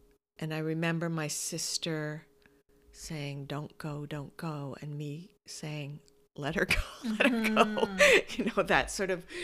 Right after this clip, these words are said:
Speaker 1: uh, understanding of, of everybody just feeling a little bit differently.
Speaker 2: Yeah. Yeah. And I think that, that seems like that's pretty understandable. I would, like, quite common, you know, when you hear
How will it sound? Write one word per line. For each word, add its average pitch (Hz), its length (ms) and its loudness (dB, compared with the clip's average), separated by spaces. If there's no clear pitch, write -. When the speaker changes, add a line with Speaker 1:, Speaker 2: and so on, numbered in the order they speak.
Speaker 1:
uh, 185 500 0
understanding 175 840 -4
of, 170 160 -6
of 165 140 -4
everybody 156 540 -6
just - 260 -8
feeling 143 400 -6
a - 20 -6
little 147 220 -6
bit - 180 -10
differently. 135 580 -12
Speaker 2:
Yeah. 180 560 -4
Yeah. 180 480 -4
And 226 100 -2
I 226 80 0
think 233 280 -2
that, 202 340 -4
that 220 260 -6
seems 208 400 -6
like 196 200 -4
that's 190 200 -8
pretty 202 280 -6
understandable. 185 800 -6
I 202 80 -8
would, 190 160 -8
like, 185 180 -8
quite - 240 -8
common, 170 460 -10
you 170 80 -12
know, 170 180 -12
when 185 220 -8
you 175 120 -10
hear 160 460 -6